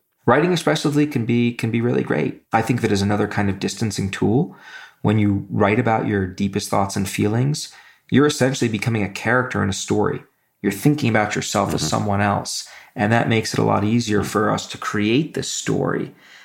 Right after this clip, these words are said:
Speaker 1: that, you know, usually has a beginning, middle, and, and end. And the end is really critical, right? Because what chatter is often defined as is a lack of an end. It's just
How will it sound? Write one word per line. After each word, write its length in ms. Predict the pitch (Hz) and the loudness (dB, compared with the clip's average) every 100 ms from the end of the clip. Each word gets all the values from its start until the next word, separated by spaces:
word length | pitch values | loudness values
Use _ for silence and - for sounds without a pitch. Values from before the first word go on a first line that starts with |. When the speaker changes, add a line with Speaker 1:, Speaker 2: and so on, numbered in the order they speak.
| _ - | _ -6
Speaker 1:
that, 680 | 101 104 101 98 95 - _ _ - | 2 4 4 2 0 -6 _ _ -2
you 80 | |
know, 80 | 135 | 0
usually 540 | 98 120 254 214 101 98 | 2 4 2 2 2 2
has 260 | 101 95 | 0 0
a 60 | 95 | 0
beginning, 680 | 95 98 107 104 98 95 95 | 0 0 0 0 0 -2 -2
middle, 280 | 104 101 | 0 0
and, 320 | 95 92 98 - | -2 -2 -6 -4
and 240 | 101 90 - | -4 -4 0
end. 460 | 127 143 - - - _ _ - | 2 2 -2 -8 -16 _ _ -2
And 120 | 104 | 0
the 160 | 101 | 2
end 260 | 143 220 117 | 2 2 2
is 140 | 92 | 2
really 200 | 127 107 | 2 0
critical, 400 | - 160 143 - - | 2 2 2 -2 -2
right? 280 | 107 113 | 0 0
Because 560 | - 101 101 98 - - | 0 0 0 0 -6 -6
what 160 | - 104 | -4 -4
chatter 360 | - 135 131 | 0 2 4
is 120 | 120 110 | 2 2
often 300 | 110 104 95 | 0 -2 -4
defined 520 | - - 113 143 113 | -6 -4 -2 0 0
as 240 | 95 98 | 0 0
is 320 | 98 - - - | -2 -2 -4 -2
a 60 | |
lack 320 | 107 107 165 | 2 2 0
of 100 | - | -4
an 120 | - 87 | -6 -6
end. 200 | 85 - | -6 -6
It's 140 | 98 | -4
just 360 | - 104 - | -2 -2 -4